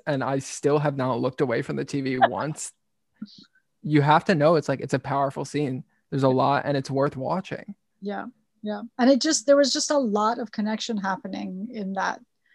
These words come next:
Speaker 2: scene, same as with the other party, you know, where, oh,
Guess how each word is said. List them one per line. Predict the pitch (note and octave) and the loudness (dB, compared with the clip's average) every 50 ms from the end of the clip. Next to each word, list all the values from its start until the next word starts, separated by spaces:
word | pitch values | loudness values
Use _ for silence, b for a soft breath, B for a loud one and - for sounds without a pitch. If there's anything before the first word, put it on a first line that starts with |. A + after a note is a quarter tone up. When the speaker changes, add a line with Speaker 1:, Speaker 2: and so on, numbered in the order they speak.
| _ _ _ _ _ _ _ _ | _ _ _ _ _ _ _ _
Speaker 2:
scene, | - - - C#4+ C#4 C#4 C#4 C4 C4 B3+ B3+ B3 | 0 2 6 8 8 8 10 10 10 8 8 6
same | A#3+ - B3+ A3+ A3 A3 | 6 6 4 4 4 4
as | G#3 F3 | 2 2
with | G3+ G3+ | -2 -2
the | - F#3+ | -2 -2
other | F#3 - A#3+ A3+ C4 B3+ | 2 2 4 6 6 4
party, | A#3+ - - A#3+ A#3+ A#3 A3+ A3 A#3 A#3 A3+ A3+ A3+ A3+ A3+ A3+ A3+ A3 G#3 - - _ _ _ _ _ _ _ _ _ _ _ | 4 2 4 4 6 6 6 4 4 2 4 2 2 2 2 2 2 0 0 -2 -6 _ _ _ _ _ _ _ _ _ _ _
you | - A3 A#3 A3+ | 2 4 6 6
know, | A3 A3 G#3+ G#3+ G#3 G#3 G#3 G3 | 6 6 4 4 4 4 2 4
where, | F#3+ G#3+ G#3 G3+ G3+ G#3 G#3+ B3+ | 4 4 4 4 4 2 2 2
oh, | A#3+ A3+ A#3 A#3 G#3+ - | 2 2 4 4 2 0